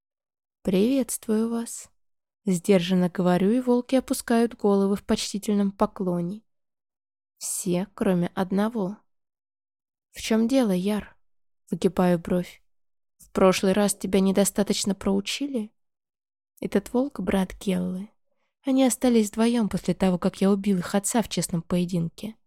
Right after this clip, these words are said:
Весьма сильный и перспективный оборотень. Но характер — полное дерьмо. Он стискивает зубы. Волчица, не мигая, глядит на меня.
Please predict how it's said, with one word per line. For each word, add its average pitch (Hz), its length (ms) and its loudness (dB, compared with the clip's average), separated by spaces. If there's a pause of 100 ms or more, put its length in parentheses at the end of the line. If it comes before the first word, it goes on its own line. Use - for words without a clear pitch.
(600)
Весьма 226 420 0
сильный 262 460 -2
и 262 40 -6
перспективный 214 800 -2
оборотень. 180 640 -4 (600)
Но 180 240 4
характер — 269 680 -2
полное 185 400 2
дерьмо. 185 480 -4 (880)
Он 262 140 0
стискивает 208 580 -2
зубы. 190 420 -8 (580)
Волчица, 185 580 2
не 185 120 4
мигая, 214 420 0
глядит 214 440 -2
на 208 60 0
меня. 214 520 -2